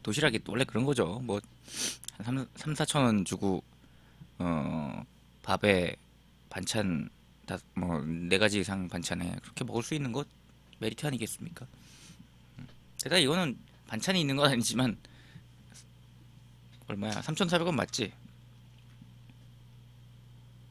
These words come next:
음, 삼천사백 원 맞아요. 예. 어, 저-, 저렴하잖아요. 그냥 그 메리트로 먹는 건 그, 뭐, 그런 맛 같습니다. 네.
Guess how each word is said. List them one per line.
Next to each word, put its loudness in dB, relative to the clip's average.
음, 0
삼천사백 0
원 -2
맞아요. -6
예. -10
어, -8
저-, -6
저렴하잖아요. -2
그냥 -8
그 -2
메리트로 0
먹는 -2
건 -6
그, -6
뭐, -4
그런 2
맛 -2
같습니다. -12
네. -12